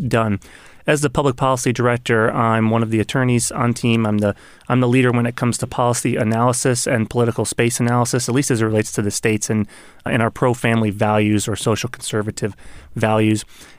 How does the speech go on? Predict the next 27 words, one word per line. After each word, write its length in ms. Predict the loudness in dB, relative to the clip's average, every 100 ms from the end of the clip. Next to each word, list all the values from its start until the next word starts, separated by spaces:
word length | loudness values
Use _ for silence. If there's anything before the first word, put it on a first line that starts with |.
| -2
I 120 | 0
don't 140 | 2
make 180 | 2 2
all 100 | 2
the 80 | 2
policy 340 | 0 0 2
decisions 460 | 0 2 0 0 0
for 140 | 0
F 100 | -2
P 140 | 2 2
A, 80 | 2
but 160 | 2
I 80 | 2
help 240 | 2 0
us 100 | 0
drive 280 | 0 0 2
the 80 | 0
bus 280 | 0 0 0
and 140 | -2 -4 -12 -4
equip 380 | -2 0 -2 -2
our 180 | -2
team 400 | -2 -4 -2 0
with 140 | 0 0
lots 400 | 0 2 0 -2
of 100 | -2
experience 640 | -4 -4 0 2 0 -2
from, 260 | -4 -2